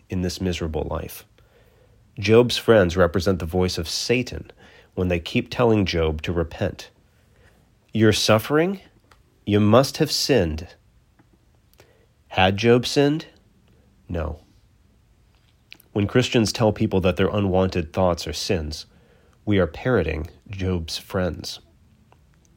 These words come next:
Instead, let's come to fellow sinners and sufferers with comfort and reassurance. Unwanted thoughts are part of the human condition, and some people experience it even worse as O C D.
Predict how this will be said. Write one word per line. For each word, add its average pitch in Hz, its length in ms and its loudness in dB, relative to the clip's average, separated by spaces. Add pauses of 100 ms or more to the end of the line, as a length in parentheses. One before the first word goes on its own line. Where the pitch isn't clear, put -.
(760)
Instead, 120 420 2
let's 139 260 2
come 165 240 -2
to 143 80 2
fellow 110 340 4
sinners 104 400 2
and 87 100 -2
sufferers 80 720 -2
with 95 140 -6
comfort 110 460 -4
and 85 140 -6
reassurance. 87 680 -6 (1080)
Unwanted 117 600 4
thoughts 92 280 0
are 95 80 0
part 107 220 -2
of 98 60 -4
the 101 80 -2
human 87 300 -4
condition, 85 560 -6 (840)
and 90 160 -2
some 110 300 0
people 110 280 0
experience 80 600 -4
it 82 220 -6 (300)
even 95 340 -2
worse - 480 -6 (340)
as 85 260 -4
O 90 140 -6
C - 240 -8
D. 78 280 -10